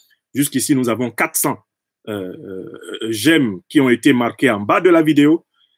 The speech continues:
Je vous dis, que ce soit sur Facebook ou sur YouTube, allez tout de suite en bas et appuyez sur le pouce j'aime. Ainsi, vous sécurisez votre conférence. Vous êtes déjà presque mille sur YouTube. Allez en bas de la vidéo YouTube, il y a toujours deux doigts,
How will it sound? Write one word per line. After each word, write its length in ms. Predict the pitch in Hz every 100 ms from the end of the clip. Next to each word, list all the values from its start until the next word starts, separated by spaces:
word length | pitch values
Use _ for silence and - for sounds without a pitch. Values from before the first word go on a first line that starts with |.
| _ _
Je 80 | 113
vous 160 | 117
dis, 380 | 127 160 175 185 -
que 80 |
ce 120 | 156 143
soit 180 | 160
sur 180 | 143 131
Facebook 400 | - 170 131 147
ou 60 | 143
sur 140 | -
YouTube, 320 | 123 131 143 139
allez 240 | 151 185 185
tout 100 | 190
de 80 |
suite 200 | - 185
en 100 | 139
bas 240 | 123 151 196 _ _ -
et 100 | 139
appuyez 440 | 156 - 185 214
sur 200 | 190 165
le 140 | 143 139
pouce 380 | 202 - - _
j'aime. 360 | 101 117 104 82 _ _ _ _ _
Ainsi, 380 | 127 120 - 196
vous 140 | 147
sécurisez 460 | 156 123 120 110 131
votre 180 | 120 -
conférence. 540 | 95 95 90 - - _ _ _ _ _ -
Vous 120 | 117
êtes 140 | 151 131
déjà 240 | 120 139
presque 300 | 165 170 -
mille 340 | 139 165 127 110
sur 220 | - 120 113
YouTube. 380 | 135 135 165 - _ _ _ -
Allez 280 | 185 226
en 120 | 233 185
bas 180 | 175 160
de 80 |
la 100 | 127
vidéo 320 | 113 113 127 120
YouTube, 420 | 127 - 151 165 -
il 140 | 151
y 60 | 180
a 80 |
toujours 380 | 170 143 143 165
deux 240 | 110 165 170
doigts, 320 | 131 131